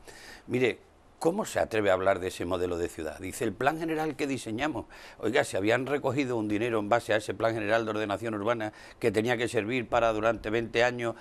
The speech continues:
poder desarrollar los nuevos núcleos y se lo han gastado sin desarrollar ningún núcleo. ¡Qué vergüenza! ¿Cómo se han podido gastar todo el dinero de los convenios urbanísticos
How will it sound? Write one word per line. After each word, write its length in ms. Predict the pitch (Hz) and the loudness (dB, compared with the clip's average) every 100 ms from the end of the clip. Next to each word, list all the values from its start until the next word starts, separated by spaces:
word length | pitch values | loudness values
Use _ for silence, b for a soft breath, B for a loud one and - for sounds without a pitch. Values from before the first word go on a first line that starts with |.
| B - | B 4
poder 280 | 113 123 | 6 6
desarrollar 560 | 123 120 123 107 110 123 | 4 2 2 2 2 2
los 180 | 113 104 | 2 0
nuevos 400 | 117 120 117 104 | 0 0 2 0
núcleos 420 | 120 160 208 - - B B B | 0 -2 -2 -4 -10 B B B
y 160 | - 123 | -2 0
se 140 | 135 | 4
lo 120 | 123 147 | 8 8
han 120 | 165 | 8
gastado 500 | 156 - 170 175 143 | 4 4 2 2 -6
sin 180 | - 113 | -6 -4
desarrollar 460 | 110 107 107 110 | 0 0 4 2
ningún 400 | 107 101 101 95 | 2 -4 -4 -4
núcleo. 340 | 98 90 95 90 - b b b - | -4 -8 -10 -14 -18 b b b -2
¡Qué 120 | 127 | 2
vergüenza! 600 | 131 117 117 117 - - - b b - | 2 2 0 -2 -10 -12 -20 b b 2
¿Cómo 200 | 143 165 | 4 4
se 140 | - | 4
han 120 | 156 | 2
podido 360 | 147 139 151 147 | 2 2 2 2
gastar 360 | 131 - 135 131 | 0 0 0 0
todo 280 | 143 143 | 0 2
el 80 | 147 | 0
dinero 340 | 123 131 139 139 | 0 -4 -2 -2
de 60 | |
los 100 | 127 | -2
convenios 460 | - 107 117 120 117 | -4 -4 -4 -4 -6
urbanísticos 640 | 104 107 113 - - - | -6 -8 -10 -14 -12 -12